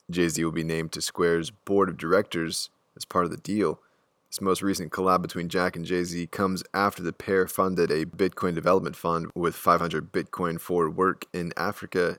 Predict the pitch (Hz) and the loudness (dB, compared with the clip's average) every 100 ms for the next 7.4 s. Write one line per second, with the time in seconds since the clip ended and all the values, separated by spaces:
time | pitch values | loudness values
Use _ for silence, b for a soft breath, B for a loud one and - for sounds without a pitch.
0 | _ - 85 73 98 82 50 - _ _ | _ -8 -4 -4 -4 -4 -6 -10 _ _
1 | _ _ _ _ _ _ - 85 - 92 | _ _ _ _ _ _ -10 -10 -2 4
2 | 92 87 - 90 87 87 85 87 87 - | 4 2 4 6 6 4 0 -2 -6 2
3 | 92 90 - - 107 110 - 85 85 87 | 6 6 2 0 4 4 2 -2 0 -4
4 | 87 85 82 85 82 85 82 82 82 - | -4 -2 -2 -2 0 2 6 4 4 -4
5 | - 92 90 73 - 92 85 - 90 82 | -2 0 2 0 0 -2 -2 -4 -8 -8
6 | 78 - - 92 87 85 80 87 - - | -8 -6 -2 0 2 0 0 -6 -6 -8
7 | 92 101 82 76 | -4 -2 -2 -4